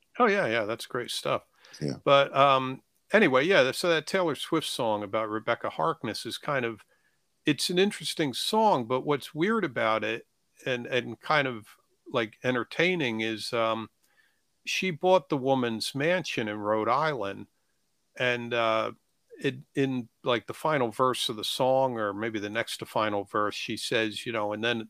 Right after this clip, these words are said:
Speaker 1: then it was bought by me." So she wrote this song about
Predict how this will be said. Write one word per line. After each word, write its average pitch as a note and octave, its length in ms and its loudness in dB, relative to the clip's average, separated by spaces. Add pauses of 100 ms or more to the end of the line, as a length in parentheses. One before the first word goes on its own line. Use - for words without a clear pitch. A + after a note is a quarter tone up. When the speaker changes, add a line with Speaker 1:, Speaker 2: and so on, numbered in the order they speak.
Speaker 1:
then B2+ 160 2
it A#2+ 100 -4
was A2+ 200 -4
bought A#2+ 340 -4
by G#2+ 240 2
me." A#2 480 -2 (540)
So - 260 0
she - 180 -2
wrote E3 280 4
this - 160 -2
song B2 640 2 (100)
about B2 500 2